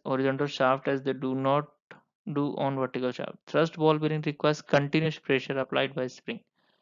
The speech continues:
to hold the rings together. These are the rings, okay, these rings to hold it properly, we need to apply a spring force here. So thrust ball bearing are used where heavy thrust loads are there, as I told you, and to be carried. That is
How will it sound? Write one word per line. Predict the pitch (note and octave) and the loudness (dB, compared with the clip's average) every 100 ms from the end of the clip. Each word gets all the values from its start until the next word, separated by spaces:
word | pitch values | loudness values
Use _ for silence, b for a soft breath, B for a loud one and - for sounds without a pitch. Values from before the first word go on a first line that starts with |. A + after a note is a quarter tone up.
| _ _ | _ _
to | C#3+ | -8
hold | C3 C#3 C#3+ | -2 -2 -2
the | C#3+ | -2
rings | C#3 C#3 D3 - - | -2 -4 -4 -8 -8
together. | C3 A#2 A2+ - - - - - | -2 -2 -2 -8 -12 -20 -18 -14
These | - B2 | -6 -2
are | B2 | 0
the | A#2+ B2 | 0 -2
rings, | B2+ C#3 C#3+ - - | -2 -6 -10 -16 -18
okay, | C#3 D3 - - | -12 -10 -10 -10
these | C#3+ B2+ C3 B2 | -8 -8 -8 -6
rings | B2 C3 C#3 _ _ _ - | -4 -6 -10 _ _ _ -12
to | C#3 | -2
hold | C3+ C#3 C#3 | 4 4 4
it | C#3 | 2
properly, | - B2+ - D3 C#3+ | 2 2 2 0 0
we | C#3 | 0
need | C3+ C3 - | 0 -2 2
to | |
apply | B2 - B2+ | 2 4 4
a | C#3 C#3+ E3+ | 6 4 2
spring | G3 - - B2+ B2 | -4 -8 0 0 0
force | - A#2+ - | -4 -6 -6
here. | - - _ _ _ _ _ _ _ _ _ _ _ - | -10 -12 _ _ _ _ _ _ _ _ _ _ _ -2
So | - D#3+ E3 E3 - | 4 6 6 2 0
thrust | E3 E3+ E3 | 4 4 6
ball | E3 | 4
bearing | D#3+ D#3+ E3 | 4 2 4
are | D#3+ | 2
used | D3 D3 D#3+ | 2 2 4
where | E3 E3 | 8 6
heavy | D3+ D3 C#3+ F#3 | 6 4 4 4
thrust | F3 - E3 D#3+ | 2 4 4 4
loads | C#3+ C#3 D3 | 0 0 0
are | A#2 | -2
there, | B2 B2+ | -2 -4
as | C3+ | -4
I | C#3+ - | -6 -6
told | D3 C#3 C#3+ | -2 -2 -2
you, | E3 - _ _ _ _ - | -4 -8 _ _ _ _ -12
and | - C3+ | -8 -6
to | C#3 | -8
be | C3+ | -6
carried. | - B2 A#2+ _ _ - | -4 -4 -6 _ _ -8
That | C#3 C#3+ | -4 -2
is | D3+ | -4